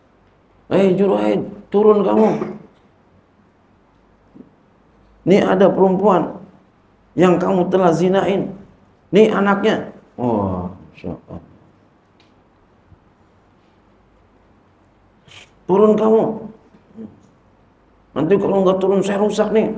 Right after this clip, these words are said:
Nggak turun, dirusak. Tempat ibadahnya Junaid dirusak.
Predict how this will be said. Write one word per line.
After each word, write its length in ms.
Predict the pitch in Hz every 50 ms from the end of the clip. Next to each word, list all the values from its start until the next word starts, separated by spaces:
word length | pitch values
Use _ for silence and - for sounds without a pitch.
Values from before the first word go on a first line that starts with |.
| - -
Nggak 160 | 110 101 95
turun, 400 | - - 113 120 123 117 98 92
dirusak. 460 | - 120 123 120 - - - 127 - - - - - - _ _ _ _ _ _ _ _ _ _ _ _ _ _ _ _ _ _ _ _ _ _ -
Tempat 480 | 107 117 110 107 - 107 107 - - 135
ibadahnya 500 | 127 117 110 107 107 110 110 110 107 104 101
Junaid 600 | 107 104 104 113 139 185 - - - - - - -
dirusak. 600 | 117 117 110 110 98 - - 98 107 104 90